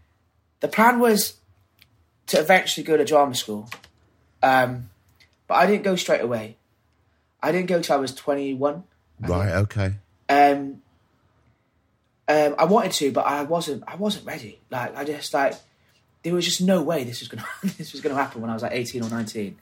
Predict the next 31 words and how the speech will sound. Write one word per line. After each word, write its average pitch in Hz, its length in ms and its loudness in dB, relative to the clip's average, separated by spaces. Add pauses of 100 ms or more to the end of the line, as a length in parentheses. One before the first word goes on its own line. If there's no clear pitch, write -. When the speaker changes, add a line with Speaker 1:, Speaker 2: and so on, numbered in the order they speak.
Speaker 2:
That's 151 240 0
very 160 300 4
mature 139 760 2 (540)
of 95 180 -4
you 101 200 2
to - 140 -8
say. 95 420 0 (220)
We, 107 240 -6 (140)
obviously, 110 400 -2
you 104 60 0
were 101 80 0
thinking 95 480 -4
that 87 240 -2
when 92 160 -2
you 90 160 -2
were 87 300 -2
seventeen, 87 520 -6
eighteen, 85 580 -4
and 76 120 -10
you 80 80 -10
didn't 82 260 -6
think 85 320 -10
it - 100 -12
was 80 120 -12
the 85 100 -6
right 85 220 -4
time. 87 520 -4 (200)
Did 101 120 -4
you 123 140 2
feel 117 320 2
that 113 240 0